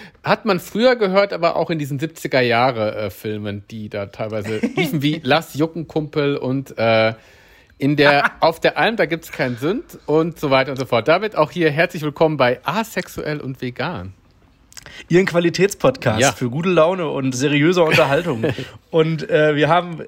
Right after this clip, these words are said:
Speaker 2: einen perfekt imitierten Sturm gerade nachgemacht. Und es ist ein stürmischer Donnerstag. Es weht aus allen Löchern.
Speaker 1: Ja.
Speaker 2: Äh, meine ganze Wohnung ist derbe kalt. Ich habe grad das Dümmste gemacht, was man an so einem Tag machen kann.
Speaker 1: Durchlüften.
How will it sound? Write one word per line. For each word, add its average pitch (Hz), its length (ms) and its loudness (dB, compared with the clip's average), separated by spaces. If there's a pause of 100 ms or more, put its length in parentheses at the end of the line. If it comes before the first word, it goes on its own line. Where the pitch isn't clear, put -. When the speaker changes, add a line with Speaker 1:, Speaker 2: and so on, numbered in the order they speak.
(120)
Speaker 2:
einen 156 320 -2
perfekt 175 460 0
imitierten 190 500 0
Sturm 220 400 2
gerade 131 240 0
nachgemacht. 131 580 0 (600)
Und 156 160 0
es 156 120 0
ist 156 80 -6
ein 127 160 -4
stürmischer 165 600 -2
Donnerstag. 127 520 -2
Es 120 300 -10
weht 220 180 0
aus - 160 -4
allen 175 300 0
Löchern. 165 480 0
Speaker 1:
Ja. 123 160 2 (120)
Speaker 2:
Äh, 165 180 4
meine 160 200 0
ganze 180 320 -2
Wohnung 226 320 2
ist - 280 -6
derbe 214 400 2
kalt. 214 500 -2
Ich 190 160 -4
habe 202 200 0
grad 180 340 0 (140)
das - 340 -2
Dümmste 233 500 -4
gemacht, 202 280 -2
was 202 140 -4
man 190 80 -2
an 180 140 -4
so 170 120 -4
einem 180 360 -4
Tag 165 260 -2
machen 175 240 -4
kann. 107 280 -8 (560)
Speaker 1:
Durchlüften. 120 640 0